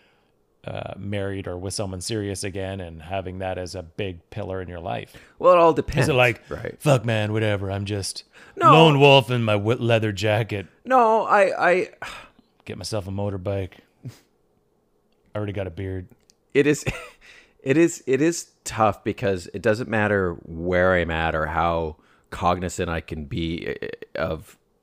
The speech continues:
Speaker 2: I understand that people's families are important, especially for the holidays. I st-, I'll always struggle with it.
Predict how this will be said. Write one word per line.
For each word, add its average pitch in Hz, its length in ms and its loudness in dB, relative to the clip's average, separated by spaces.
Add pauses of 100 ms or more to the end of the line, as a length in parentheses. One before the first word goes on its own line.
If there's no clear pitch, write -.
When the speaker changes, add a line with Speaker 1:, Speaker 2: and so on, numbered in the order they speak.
(100)
Speaker 2:
I 87 160 0
understand 87 500 -4
that 76 140 -6 (560)
people's 85 340 -6
families 82 720 -4
are 73 140 -2
important, - 640 -6
especially - 280 -12
for - 60 -20
the - 80 -14
holidays. 85 560 -4 (680)
I 95 140 2
st-, - 300 -8
I'll 95 240 0
always 120 320 6
struggle 82 380 -4
with - 200 -10
it. - 120 -12